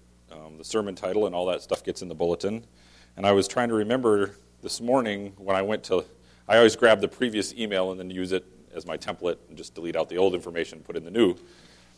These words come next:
um, so that I make sure I don't miss something to, to send. And I'm trying to remember when the last time I spoke was. It's been a while. Um, but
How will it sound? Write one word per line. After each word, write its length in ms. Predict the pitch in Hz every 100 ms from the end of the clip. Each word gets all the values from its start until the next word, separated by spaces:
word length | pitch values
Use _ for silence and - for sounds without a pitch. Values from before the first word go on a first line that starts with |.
| _ -
um, 280 | 92 90 87
so 120 | 101
that 100 | 90
I 80 | 87
make 180 | 87
sure 140 | - 87
I 60 |
don't 160 | 85 82
miss 180 | 87 -
something 400 | 85 82 85 85
to, 480 | - 80 80 80 82 - -
to 120 | -
send. 460 | - 101 90 90 - - - _ _ _ _ _
And 600 | 92 95 87 82 - - - _ _ _ _ _ _ -
I'm 220 | 98 92
trying 160 | 123
to 60 | 117
remember 280 | 110 120 113
when 180 | 107 113
the 60 |
last 280 | 107 110 -
time 160 | 107 101
I 80 |
spoke 280 | 90 120 123
was. 200 | 90 80
It's 120 | 85
been 140 | - 117
a 60 |
while. 400 | 107 110 80 76 - _ _ _ _ _ -
Um, 500 | 98 101 98 92 90 87 - _ _ _ _ _ _ _ - - _
but 520 | 87 85 107 98 -